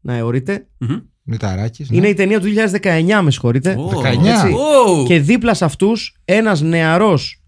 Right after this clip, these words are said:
Speaker 1: με κόκκινο γκί καρατέκας και η ταινία λέγεται A Karate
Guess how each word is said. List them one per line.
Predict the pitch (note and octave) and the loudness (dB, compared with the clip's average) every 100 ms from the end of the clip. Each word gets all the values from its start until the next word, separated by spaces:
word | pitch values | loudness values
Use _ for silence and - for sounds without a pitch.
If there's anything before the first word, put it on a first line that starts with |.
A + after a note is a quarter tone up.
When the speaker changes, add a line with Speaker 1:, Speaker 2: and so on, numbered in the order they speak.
| _ | _
Speaker 1:
με | - D3 D3 - | -2 0 0 0
κόκκινο | A3+ A3+ G3+ E3+ D3+ | 0 0 -2 0 -2
γκί | C3+ F#3+ C#3+ - | 0 2 2 0
καρατέκας | D3+ C#3 C3 B2+ D#3 D3 G#3 - - _ | -2 0 0 -2 -2 -2 -4 -6 -16 _
και | _ | _
η | D#3 | -4
ταινία | D3 C#3+ G#3+ E3+ | 0 0 0 0
λέγεται | E3 F#3 G3 G#3 G#3+ _ _ _ _ | 0 0 -2 -4 -6 _ _ _ _
A | E3+ D3 | 0 0
Karate | E3 D#3 E3 G#3 A3+ A3 | 0 0 2 0 -2 -4